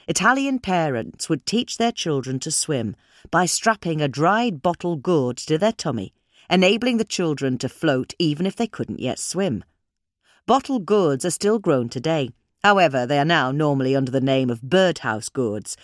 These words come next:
as they're ideal for children to make their own birdhouse from the dried shell,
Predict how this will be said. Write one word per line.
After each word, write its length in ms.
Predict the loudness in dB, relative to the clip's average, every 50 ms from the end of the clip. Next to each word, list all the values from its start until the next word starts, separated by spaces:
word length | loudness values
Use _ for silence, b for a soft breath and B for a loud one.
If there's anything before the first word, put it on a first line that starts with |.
| B B B
as 140 | 0 0 2
they're 200 | 4 4 4 4
ideal 460 | 4 4 2 0 0 0 2 2 0
for 100 | -2 -6
children 540 | -8 -2 0 2 2 2 2 0 -2 -2 -4 B B B
to 100 | -2 0
make 220 | 2 2 2 2 2
their 160 | 2 4 4
own 200 | 4 2 2 -2
birdhouse 600 | 0 0 0 0 0 -2 -2 -2 -2 -2 -2 -4
from 140 | -2 0 0
the 80 | 0 0
dried 360 | 0 0 0 0 0 -4 -6
shell, 400 | -4 -2 -2 0 0 -2 -4